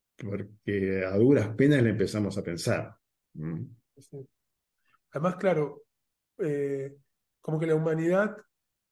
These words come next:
Speaker 2: siente que todos estos juegos de poder, estos cambios en, en los centros, eh, donde se juega el poder,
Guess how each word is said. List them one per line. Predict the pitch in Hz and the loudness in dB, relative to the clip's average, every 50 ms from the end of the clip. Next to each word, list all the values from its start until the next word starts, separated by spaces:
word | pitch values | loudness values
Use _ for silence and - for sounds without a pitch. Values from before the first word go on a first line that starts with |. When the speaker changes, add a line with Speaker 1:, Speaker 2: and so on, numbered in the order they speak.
| _ _ _ _ _ | _ _ _ _ _
Speaker 2:
siente | - - - 185 185 180 185 170 | -16 -6 -2 0 0 2 2 0
que | 151 156 | 0 0
todos | 156 180 175 | 0 0 2
estos | 175 175 156 | 2 2 2
juegos | - 175 165 156 156 | 4 2 4 4 2
de | 147 | 2
poder, | 139 - 143 143 160 175 170 160 147 | 0 0 0 0 2 2 2 2 2
estos | 139 135 - - 143 135 127 - - - _ _ _ _ _ _ _ _ _ _ _ _ _ | 0 0 -2 -4 -4 -4 -6 -8 -14 -20 _ _ _ _ _ _ _ _ _ _ _ _ _
cambios | - 160 160 160 160 156 151 151 151 | 2 2 2 2 2 -2 -2 -2 -2
en, | 143 135 131 | -4 -6 -6
en | 135 135 143 143 139 135 | -6 -8 -8 -8 -8 -8
los | 135 127 113 - | -8 -10 -10 -8
centros, | - 147 147 143 139 143 139 135 127 120 110 - _ _ _ _ _ _ _ _ _ _ _ _ _ _ _ | -6 -6 -6 -6 -6 -6 -4 -4 -6 -8 -12 -16 _ _ _ _ _ _ _ _ _ _ _ _ _ _ _
eh, | - 135 123 120 113 117 113 | -12 -10 -10 -8 -10 -10 -10
donde | 117 123 123 117 | -10 -10 -10 -10
se | - 147 | -10 -10
juega | - - - 156 151 147 143 135 131 135 - - _ _ _ _ _ _ _ _ _ _ _ _ _ _ _ _ _ _ | -8 -2 0 0 2 2 0 -2 -4 -6 -10 -14 _ _ _ _ _ _ _ _ _ _ _ _ _ _ _ _ _ _
el | - 143 139 | -4 -4 -2
poder, | 139 151 160 185 208 202 | 2 2 2 2 2 -2